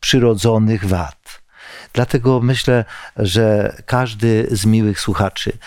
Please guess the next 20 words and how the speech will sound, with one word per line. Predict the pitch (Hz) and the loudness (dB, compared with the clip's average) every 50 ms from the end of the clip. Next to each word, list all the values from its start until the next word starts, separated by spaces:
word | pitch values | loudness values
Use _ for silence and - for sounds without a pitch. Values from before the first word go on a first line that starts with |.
| - - - - - - | -20 -20 -20 -20 -12 -6
gdy | 113 104 104 98 107 113 113 107 107 107 104 - - - | -2 -2 0 2 2 2 2 2 2 2 0 -2 -6 -8
przeczyta | - - 110 - - 151 - - 139 131 131 127 123 - _ _ _ _ _ _ _ _ _ _ - | -4 -4 -4 -2 -2 -4 -2 0 0 0 0 -2 -4 -8 _ _ _ _ _ _ _ _ _ _ -6
jeszcze | 107 104 110 - - - 120 107 | -2 -2 -2 -2 0 0 0 2
raz | 117 117 107 92 87 - - - - - - - - - _ | 2 2 0 -2 -4 -6 -10 -12 -14 -16 -20 -20 -20 -16 _
te | - 110 95 | -4 -4 -4
słowa | - - 120 113 113 98 110 107 104 101 - - | -2 0 0 0 0 0 0 0 0 0 -2 -4
z | - 87 | -6 -4
dwunastego | 90 101 107 104 98 98 - - - 113 101 110 107 | -2 0 0 0 0 0 -2 -2 -2 -2 0 0 0
rozdziału | 107 101 101 92 - 107 107 101 101 101 101 98 101 107 110 - - | 0 0 -2 -2 0 0 0 0 0 0 -2 -2 -2 -4 -6 -6 -6
listu | 113 101 98 90 - - 117 95 | -4 -2 -2 -2 -2 -2 -2 -2
do | 107 98 | 0 0
Hebrajczyków | 87 101 90 85 98 95 87 - - 98 87 - - - - - | 0 0 0 0 -2 -2 -2 -2 -4 -4 -4 -6 -6 -14 -14 -10
w | - - | -8 -4
szerszym | - 117 113 104 - - 110 101 | -2 -2 -2 -2 0 0 -2 -2
kontekście, | - 110 101 98 - - 101 98 - - - - - - | 0 0 -2 -2 -2 -2 -4 -4 -4 -6 -8 -6 -8 -8
w | - | -8
kontekście | - 101 101 98 - 98 95 - - - 104 92 - - - - - | -6 -4 -4 -2 -2 -4 -4 -2 -2 -2 -2 -2 -4 -8 -16 -14 -6
jedenastego | - 101 95 101 104 98 95 92 - - 123 117 98 104 101 | -4 -2 0 0 2 2 0 0 -2 -2 -2 -2 0 0 -2
rozdziału, | 98 92 90 85 - - 95 87 85 - - - - - - - - - - _ | -2 -2 -4 -4 -4 -2 -2 -2 -2 -4 -6 -8 -12 -14 -20 -20 -20 -20 -20 _
przepięknego | - - 92 95 - 110 104 98 - - 120 117 113 101 92 107 107 101 95 | -6 -6 -4 -2 -2 0 0 0 0 0 2 2 2 2 0 0 -2 -2 -2